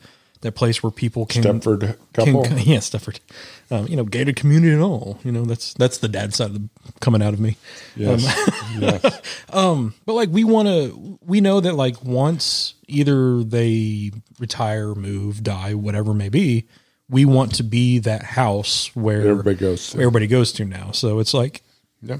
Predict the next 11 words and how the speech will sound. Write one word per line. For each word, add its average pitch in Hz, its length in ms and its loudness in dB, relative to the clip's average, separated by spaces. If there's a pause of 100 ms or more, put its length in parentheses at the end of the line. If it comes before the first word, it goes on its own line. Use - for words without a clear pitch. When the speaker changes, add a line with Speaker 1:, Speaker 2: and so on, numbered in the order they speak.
Speaker 1:
it's 151 140 -4
like, 123 140 2
I 131 60 4
mean, 123 120 2
we're, 131 200 4
I - 880 -6
mean, 107 160 4
menu's 147 340 6
made. 131 420 4 (460)
We'll 123 100 -2
be 120 220 -2